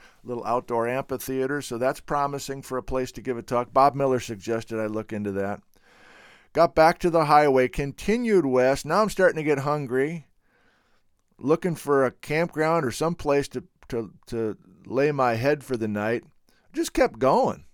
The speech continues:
just kept going. Left the park, went down through, what's it called? New Wayland? Is that how to pronounce it? A, a totally artificial town, like, uh, where the power, the Seattle Power people or the whatever, the electric,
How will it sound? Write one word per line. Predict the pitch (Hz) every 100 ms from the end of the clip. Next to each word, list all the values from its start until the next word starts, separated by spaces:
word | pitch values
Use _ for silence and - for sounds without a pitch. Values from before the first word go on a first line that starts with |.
| _ _ _
just | 185 208
kept | 240 226 233
going. | 202 240 104 - _ -
Left | 151 208 -
the | 180
park, | - 196 180 - - - _ _
went | 151 185
down | - 180 185
through, | - 165 156
what's | 143 156
it | 165
called? | - 117 95
New | 110 147
Wayland? | 147 147 185 202 208
Is | 185
that | 131
how | 143 156
to | 160
pronounce | 160 151 165 175
it? | 202 202 - _ _ _
A, | - - 98
a |
totally | 82 - 143 143 123 - -
artificial | 120 127 - 135 139
town, | - 120 123 143 143
like, | 101 101 - 85
uh, | 82 65 73
where | 95 110
the | 107
power, | 95 - 110 117 127 117
the | 104 95
Seattle | - - 104 110 127
Power | 120 110 110 131
people | 131 139 135 147 143
or | 90 92
the | 92 90 - -
whatever, | 98 104 110 135
the | 131 92
electric, | 101 117 -